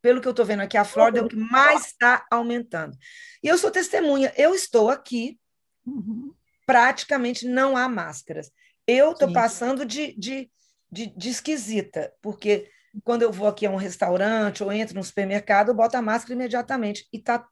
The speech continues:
Speaker 1: todo mundo sem máscara, gente. Então, assim, eu, sinceramente, tô preocupada, Heloísa. Eu esperava, eu tô esperando, infelizmente, tava esperando um pico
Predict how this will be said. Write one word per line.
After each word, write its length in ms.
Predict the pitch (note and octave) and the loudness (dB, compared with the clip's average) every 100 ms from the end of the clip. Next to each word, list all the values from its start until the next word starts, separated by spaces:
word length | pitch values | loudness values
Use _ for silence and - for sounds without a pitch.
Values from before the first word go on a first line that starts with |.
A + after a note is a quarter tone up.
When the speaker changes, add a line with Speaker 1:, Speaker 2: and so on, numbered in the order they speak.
| - | -2
Speaker 1:
todo 600 | G3 G3+ G#3 A3+ A#3+ A#3 | 4 6 8 8 6 2
mundo 160 | A3+ | -6
sem 180 | A3 B3 | -6 -6
máscara, 400 | G#3 - - D#3 | -6 -10 -12 -12
gente. 480 | D#3+ G3+ - - - _ _ - - _ _ | -8 -8 -10 -20 -20 _ _ -20 -20 _ _
Então, 220 | - E4 A4+ | 0 2 0
assim, 420 | - A3 D#3+ C3+ _ _ _ | -2 -6 -6 -12 _ _ _
eu, 160 | C4+ D#4+ | 0 0
sinceramente, 600 | E4 D#4 D4+ C#4 C4 C4 | 0 0 0 0 -2 -4
tô 80 | B3+ | -6
preocupada, 680 | C4+ C#4 C4+ B3 B3+ D#4 B3 | -4 -4 -2 2 4 4 2
Heloísa. 340 | G3+ F#3+ G#3 - | 0 -2 -6 -4
Eu 120 | C4+ | -6
esperava, 760 | D4+ - C4+ G#3+ A3 G#3+ F#3+ _ _ - | -4 0 4 4 4 2 -2 _ _ -4
eu 120 | A3+ | -4
tô 240 | - B3+ | 0 2
esperando, 440 | C4+ - G3+ F#3 G#3+ | 2 -2 -6 -4 -6
infelizmente, 760 | A#3 G#3 F#3+ E3+ F3 G3 G#3 _ _ _ _ _ _ - | -4 -4 -4 -8 -10 -12 -14 _ _ _ _ _ _ 2
tava 320 | A3 B3 G3 | 4 4 2
esperando 500 | - G#3+ F#3+ F#3+ G#3 - | -4 -4 -2 -2 -4 -6
um 140 | B3+ | -6
pico 640 | B3+ - B3 B3 - A#3+ | -6 -2 -2 -2 -10 -18